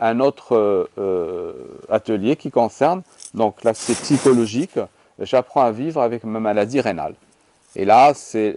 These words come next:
le, la psychologue réunit les, les, les patients et, euh, c'est, euh,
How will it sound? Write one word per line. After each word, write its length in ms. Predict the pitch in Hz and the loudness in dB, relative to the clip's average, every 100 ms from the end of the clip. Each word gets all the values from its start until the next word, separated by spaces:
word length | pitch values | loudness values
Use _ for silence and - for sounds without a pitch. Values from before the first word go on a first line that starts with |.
| - | -6
le, 960 | 98 98 92 92 82 80 76 64 62 64 | -4 -2 -2 -4 -8 -12 -14 -16 -16 -6
la 140 | 98 | -6
psychologue 680 | - 120 - 104 113 147 156 | -4 -6 0 4 6 4 2
réunit 640 | 104 107 113 117 117 120 110 _ _ _ - | -2 0 0 -2 -2 -2 -4 _ _ _ -8
les, 320 | 104 110 101 - | -2 -2 -2 -6
les, 340 | 95 98 95 - | -2 0 0 -2
les 140 | 101 | -4
patients 580 | 98 87 - 117 139 185 _ _ _ - | -2 -4 -4 -2 0 -2 _ _ _ 0
et, 240 | 113 131 | 2 4
euh, 200 | 104 92 | 2 0
c'est, 460 | - - 113 117 117 | -4 -2 2 4 4
euh, 580 | 92 92 87 85 82 | 2 0 0 -2 -4